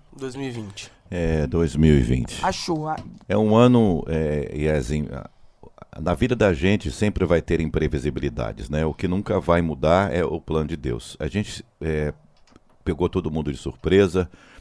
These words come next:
Speaker 2: e hoje eu abri o programa, é, lendo um texto onde há um ano atrás muitas pessoas traçaram planos, fizeram seus projetos, nesse ano não passa. Quantos casamentos foram adiados? Quantas festas,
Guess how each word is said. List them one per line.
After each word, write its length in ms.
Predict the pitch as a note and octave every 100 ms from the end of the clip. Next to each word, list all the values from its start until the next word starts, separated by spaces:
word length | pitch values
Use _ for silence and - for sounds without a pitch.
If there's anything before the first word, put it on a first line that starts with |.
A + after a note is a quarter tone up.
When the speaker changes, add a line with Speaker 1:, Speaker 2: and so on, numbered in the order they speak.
| _ _ _ -
Speaker 2:
e 100 | D#2
hoje 200 | E2+ E2
eu 40 | E2
abri 200 | D2 D2+
o 40 |
programa, 560 | D2 C#2+ C#2+ E2+ D#2+ A1+ - - -
é, 360 | C2+ B1+ A#1+ A#1+
lendo 300 | C#2+ E2 C#2
um 100 | C2
texto 500 | - F2 D#2+ - B1
onde 500 | C#2 D#2 D2 C#2+ B1+ -
há 60 |
um 180 | D#2 D#2+
ano 120 | D2+
atrás 360 | C#2+ D#2 E2+ C#2+
muitas 300 | D#2+ D#2 D#2+
pessoas 420 | D#2+ C#2+ - E2
traçaram 460 | - C2+ - D2 C#2
planos, 600 | D#2+ F2 F#2+ G2+ - - _ _ _ - _ _ _
fizeram 460 | - E2 C#2+ D2+ C#2+
seus 240 | - C2
projetos, 840 | - - A1+ D#2+ G2 F#2+ - C2+ -
nesse 300 | D#2+ - F2
ano 160 | D#2
não 120 | C#2+
passa. 460 | B1+ F2 F#2 F2 E2+
Quantos 480 | - A#2 C#3+ - -
casamentos 800 | - F#2 E2 F2 F2+ F2+ - -
foram 380 | - F2+ E2 - -
adiados? 760 | D2+ C#2+ C2 A#1 G#1 - -
Quantas 420 | - F2 E2 -
festas, 680 | - E2+ E2+ - D#2+ C#2+ -